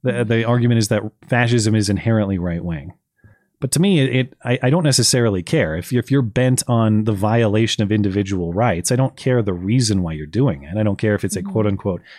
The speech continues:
Speaker 1: right-wing or left-wing reason. Um,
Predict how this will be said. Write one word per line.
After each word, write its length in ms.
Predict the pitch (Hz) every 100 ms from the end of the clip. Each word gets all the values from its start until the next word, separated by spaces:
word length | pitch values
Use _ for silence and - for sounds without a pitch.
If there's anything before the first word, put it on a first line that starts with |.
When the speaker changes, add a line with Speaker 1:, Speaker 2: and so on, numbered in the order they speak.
| - -
Speaker 1:
right-wing 600 | 104 117 120 117 113 107
or 80 | 92
left-wing 500 | 107 113 - 104 95
reason. 540 | 117 117 98 92 90 _ _ _ _ _ _ _ _
Um, 560 | 107 101 90 85 82